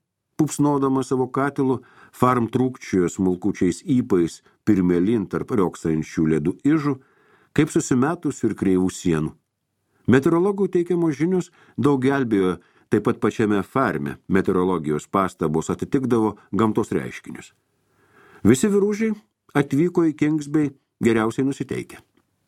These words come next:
Gegužės mėnesio viduryje šiaurės tyrinėtojai vis dar nepasišauna skristi dar vis lūkurioje. Kas įvyko, ar nelaimė?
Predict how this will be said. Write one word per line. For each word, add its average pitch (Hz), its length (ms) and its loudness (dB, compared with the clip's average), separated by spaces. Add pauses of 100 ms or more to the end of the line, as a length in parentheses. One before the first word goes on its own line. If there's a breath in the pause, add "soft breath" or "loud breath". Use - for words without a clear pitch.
(1040)
Gegužės 120 480 4
mėnesio 101 440 0
viduryje 90 440 2 (520 soft breath)
šiaurės 160 440 2
tyrinėtojai 135 640 0 (180)
vis 131 300 0
dar 135 180 0
nepasišauna 117 720 0
skristi 113 580 -2
dar 76 220 0
vis 80 180 -2
lūkurioje. 67 520 -2 (1120 soft breath)
Kas 151 180 2
įvyko, 87 400 0
ar 73 180 -2
nelaimė? 104 480 0